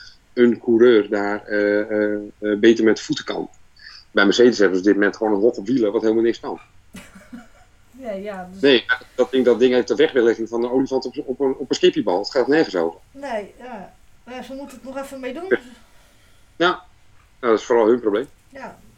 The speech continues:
Speaker 2: en dat vinden wij helemaal niet erg. Want zo
Speaker 1: Dat
Speaker 2: zijn
Speaker 1: heb
Speaker 2: we
Speaker 1: ik geen
Speaker 2: gewoon.
Speaker 1: Precies.
Speaker 2: Er zijn nog, eh, twee vragen van Benetton binnengekomen over de doorontwikkeling. Daar hebben we het net al even over gehad. Eh,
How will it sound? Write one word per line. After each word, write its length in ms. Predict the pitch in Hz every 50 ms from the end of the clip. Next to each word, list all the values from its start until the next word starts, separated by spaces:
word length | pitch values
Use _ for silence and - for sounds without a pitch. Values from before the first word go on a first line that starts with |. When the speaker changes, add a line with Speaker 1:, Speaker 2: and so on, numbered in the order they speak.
| _ _
Speaker 2:
en 120 | 220 220
dat 100 | 214 208
vinden 200 | - 240 226 220
wij 100 | 233 226
helemaal 200 | 240 240 240 208
niet 100 | 202 208
erg. 300 | 220 233 269 - - - _ _ _ _ - _ _ - _ _ _ _ _
Want 120 | - -
zo 80 | - 110
Speaker 1:
Dat 80 | 101 190
Speaker 2:
zijn 120 | 190 196 101
Speaker 1:
heb 80 | - -
Speaker 2:
we 40 | 117
Speaker 1:
ik 40 | -
geen 100 | - 127
Speaker 2:
gewoon. 160 | 110 - - - - _ _ _ _ _ - - - _ - - - - _ - - -
Speaker 1:
Precies. 380 | 104 98 - 90 87 - - - _ _ - - - - - - - - - - - - - - - - - - - - - - - - -
Speaker 2:
Er 100 | 254 262
zijn 160 | 277 285 285
nog, 160 | 294 294 - 302
eh, 80 | 277 269
twee 340 | 269 277 - 285 285 285
vragen 460 | - - 240 262 285 302 311 269 294 220
van 120 | 247 233
Benetton 340 | 196 247 269 294 285 285 277 226
binnengekomen 600 | 247 247 240 226 196 - 233 240 233 226 214 -
over 220 | 220 226 214 220
de 300 | 196 220 220 220 214 202 185 -
doorontwikkeling. 680 | 208 226 240 247 262 247 226 247 247 247 - 262 262 254
Daar 80 | 233
hebben 180 | 226 220 220 202
we 60 | 208
het 80 | 220 214
net 100 | 220 214
al 60 | 214
even 280 | 208 214 185 202 196 190
over 240 | 202 220 208 185 196
gehad. 320 | 202 208 220 285 - - - - - - - - - - - - - - - - - - - -
Eh, 200 | - - 208 214